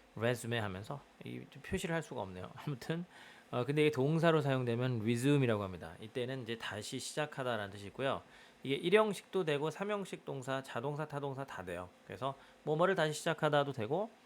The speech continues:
지 혼자 그냥 다시 시작이 되는, 어, 그런 뜻도 있습니다. 시험에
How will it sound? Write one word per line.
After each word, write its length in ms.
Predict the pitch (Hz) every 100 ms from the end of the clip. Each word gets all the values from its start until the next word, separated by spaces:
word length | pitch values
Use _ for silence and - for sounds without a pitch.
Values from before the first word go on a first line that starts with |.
| - - -
지 120 | 135
혼자 320 | 139 131 131
그냥 380 | 101 117 165 180
다시 280 | - 104 120
시작이 320 | - 151 143
되는, 480 | - 110 110 143 240 - - -
어, 140 | 95
그런 300 | - 139 139
뜻도 420 | 127 117 - 143 -
있습니다. 400 | 117 - 110 95
시험에 460 | 101 135 127 180